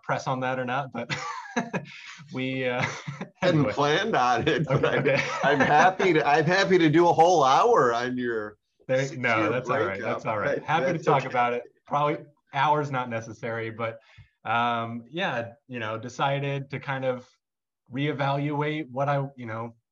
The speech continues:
Speaker 1: what I wanted to do and, you know, what things were important to me and what I found interesting and fun. And, uh,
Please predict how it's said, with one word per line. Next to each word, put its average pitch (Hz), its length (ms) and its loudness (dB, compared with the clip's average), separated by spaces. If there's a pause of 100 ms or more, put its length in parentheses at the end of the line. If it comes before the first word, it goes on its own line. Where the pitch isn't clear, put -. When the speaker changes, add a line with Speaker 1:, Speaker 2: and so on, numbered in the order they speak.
(140)
Speaker 1:
what 127 160 -6
I 139 60 2
wanted 143 300 0
to 143 40 -4
do 160 420 -2
and, 135 240 -6
you 127 60 -10
know, 123 120 -8
what 135 200 -4
things 143 220 -4
were 135 100 -4
important 139 440 -4
to 143 60 -8
me 139 200 -6
and 123 120 -6
what 117 140 -6
I 117 100 -4
found 120 400 -8
interesting 123 480 -10
and 120 140 -8
fun. 147 300 -4
And, 120 320 -8
uh, 120 260 -6